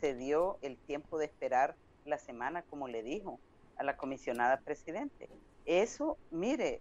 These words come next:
Rómulo, a mí sí, sí créame que, eh, me tiene sumamente sorprendida este comportamiento,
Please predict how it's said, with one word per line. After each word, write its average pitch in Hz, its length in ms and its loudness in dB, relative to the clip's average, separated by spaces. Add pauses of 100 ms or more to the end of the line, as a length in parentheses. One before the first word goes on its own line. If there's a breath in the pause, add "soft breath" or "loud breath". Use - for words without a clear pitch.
(160)
Rómulo, 202 380 -4
a 127 40 0
mí 131 220 -4
sí, 214 380 -8 (340)
sí 202 200 -6
créame 196 680 6 (140)
que, 180 320 2
eh, 151 240 0
me 151 160 -2
tiene 156 520 0
sumamente 180 720 -4
sorprendida 143 680 -2
este 165 180 -4
comportamiento, 160 920 -6